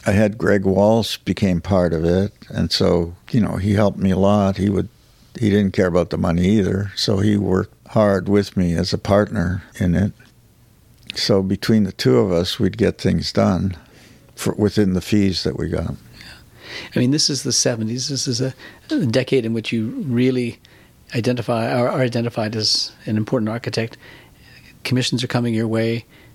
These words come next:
Speaker 2: you, but you're building a practice. You're learning how to do it, how to manage the affairs, and so
Speaker 1: Yeah.
Speaker 2: forth. Uh, and then a big project comes along that you thought of as likely to be your project, and it's the Museum of Contemporary Art in Los Angeles.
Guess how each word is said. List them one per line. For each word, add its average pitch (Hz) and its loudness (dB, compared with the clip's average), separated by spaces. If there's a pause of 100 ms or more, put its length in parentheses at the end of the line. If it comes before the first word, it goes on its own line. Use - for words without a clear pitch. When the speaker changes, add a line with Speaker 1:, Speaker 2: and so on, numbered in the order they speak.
(100)
Speaker 2:
you, 113 -4
but 113 -4
you're 127 -2
building 143 2
a - -6
practice. 123 -4
You're 113 0
learning 117 0
how 120 -2
to 123 0
do 117 0
it, 113 -4
how 117 -2
to 110 -2
manage 113 -2
the 113 0
affairs, 113 -2
and - -12
so 107 -2
Speaker 1:
Yeah. 104 2
Speaker 2:
forth. 113 -4 (540)
Uh, 127 0
and 143 2
then 160 4
a 147 2
big 175 -2
project 131 -2
comes 131 -2
along 120 0
that 151 -2
you 127 0
thought 131 -2
of 120 -2
as 117 -4
likely 123 0
to 117 -4
be 120 2
your 143 2
project, 98 -8
and 107 -4
it's - -8
the - -4
Museum 113 0
of 113 -4
Contemporary 117 -2
Art 107 -4 (600)
in 107 -2
Los 104 -2
Angeles. 113 -2